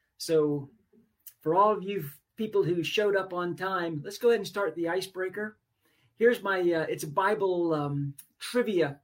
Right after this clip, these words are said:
contest tonight. And I'm gonna ask you some questions, and I'm gonna tell you up front, there's like a thirty or forty second lag.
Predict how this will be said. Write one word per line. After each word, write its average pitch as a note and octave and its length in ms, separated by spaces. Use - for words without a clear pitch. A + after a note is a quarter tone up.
contest D#3 680
tonight. D3 340
And D#3+ 160
I'm F#3 100
gonna G3 120
ask G#3 340
you G3+ 80
some E3 200
questions, D#3+ 680
and D#3 80
I'm G3+ 80
gonna A3+ 100
tell A#3+ 200
you G3+ 160
up - 120
front, G#3+ 260
there's G#3+ 280
like G3+ 200
a D3 180
thirty A3+ 320
or F#3 60
forty F#3+ 300
second F3 360
lag. E3 540